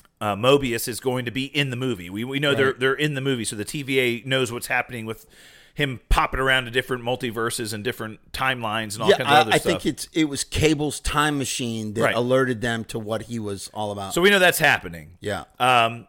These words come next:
Speaker 1: and we know him and, and, and Hugh Jackman obviously are the, the big part of the movie, but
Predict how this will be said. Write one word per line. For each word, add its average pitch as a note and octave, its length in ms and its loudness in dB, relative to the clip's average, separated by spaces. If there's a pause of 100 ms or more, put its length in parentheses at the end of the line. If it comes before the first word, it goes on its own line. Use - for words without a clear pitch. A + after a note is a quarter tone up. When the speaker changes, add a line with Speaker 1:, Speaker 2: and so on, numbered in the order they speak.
Speaker 1:
and D3+ 80 0
we D#3+ 80 4
know D#3 160 4
him D3 320 4
and, C3 340 -2
and, A2+ 520 -2
and A#2 160 -4
Hugh C3+ 160 -4
Jackman A2+ 360 0
obviously G#2 360 -2
are G#2 80 -2
the, G2+ 240 -4
the B2 140 -14
big A#2+ 840 -2
part A#2+ 240 0
of G2+ 60 -8
the G2+ 80 -4
movie, A2 480 -4 (440)
but C3+ 360 2